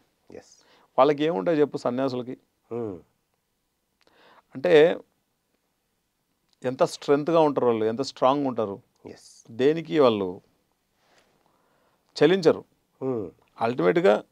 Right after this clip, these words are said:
Speaker 2: దేశం యొక్క డెవలప్‌మెంటే వాళ్ళకి ఇంపార్టెంట్.
Speaker 1: ఎస్.
Speaker 2: ఎందుకంటే వాళ్ళ దగ్గర ఆధ్యాత్మికత అన్నది ఉంది కాబట్టి అలా చేయగలుగుతున్నారు.
Speaker 1: Hmm.
Speaker 2: ఆధ్యాత్మికత లేని సన్యాసులు కూడా మళ్ళీ ఏం చేయలేరు.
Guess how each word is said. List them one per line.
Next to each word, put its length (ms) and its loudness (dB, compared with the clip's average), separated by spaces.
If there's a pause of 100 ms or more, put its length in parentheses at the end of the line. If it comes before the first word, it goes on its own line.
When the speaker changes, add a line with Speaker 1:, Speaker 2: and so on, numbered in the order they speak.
(140)
Speaker 2:
దేశం 360 2
యొక్క 160 2
డెవలప్‌మెంటే 580 2
వాళ్ళకి 240 0
ఇంపార్టెంట్. 460 -10 (440)
Speaker 1:
ఎస్. 400 -20 (720)
Speaker 2:
ఎందుకంటే 220 2
వాళ్ళ 200 8
దగ్గర 140 8
ఆధ్యాత్మికత 540 4
అన్నది 220 2
ఉంది 260 0
కాబట్టి 300 8
అలా 100 2
చేయగలుగుతున్నారు. 640 0 (200)
Speaker 1:
Hmm. 320 -2 (1700)
Speaker 2:
ఆధ్యాత్మికత 920 6
లేని 300 2
సన్యాసులు 420 0
కూడా 140 -2
మళ్ళీ 220 0
ఏం 100 -2
చేయలేరు. 340 0